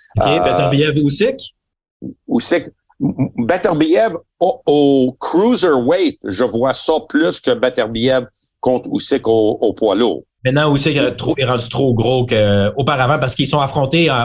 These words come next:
Speaker 1: aux amateurs, Beterbiev et Usyk.
Speaker 2: Oui.
Speaker 1: Donc, c'est sûr que souvent, le combat revient. Mais
Speaker 2: Oui.
Speaker 1: Usyk est rendu à deux cent vingt,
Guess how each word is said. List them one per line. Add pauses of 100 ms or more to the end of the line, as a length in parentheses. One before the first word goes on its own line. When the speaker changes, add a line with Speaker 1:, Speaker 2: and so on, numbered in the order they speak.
Speaker 1:
aux
amateurs,
Beterbiev
et
Usyk.
Speaker 2:
Oui.
Speaker 1:
Donc,
c'est
sûr
que
souvent,
le
combat
revient. (380)
Mais
Speaker 2:
Oui.
Speaker 1:
Usyk
est
rendu
à
deux
cent
vingt,